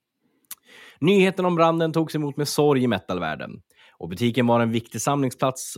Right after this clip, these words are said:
när den norska black metal-scenen utvecklades på det tidiga nittiotalet, berättar Kulturnyheternas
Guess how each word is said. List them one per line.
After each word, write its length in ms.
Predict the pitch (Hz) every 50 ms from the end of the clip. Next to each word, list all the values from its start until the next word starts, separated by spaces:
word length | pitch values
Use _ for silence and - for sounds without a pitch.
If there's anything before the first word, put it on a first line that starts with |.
| - -
när 420 | 101 98 98 98 101 101 101 101
den 220 | 98 101 98 101 110
norska 460 | 131 135 117 - - - - 127 110
black 300 | 101 123 117 110 - -
metal-scenen 640 | 104 95 - 98 92 - - 101 95 95 95 98
utvecklades 880 | 117 151 127 - - - 107 - - - 101 92 92 87 - - - - _
på 80 | - -
det 80 | 139 139
tidiga 360 | - 147 127 110 101 98 95
nittiotalet, 680 | 101 107 - _ - 90 - 90 76 65 - - - - - - _ _ - - - - - - _ - -
berättar 300 | 92 95 87 85 82 85
Kulturnyheternas 920 | - - 117 107 - 151 143 117 104 101 104 101 95 - 98 92 90 -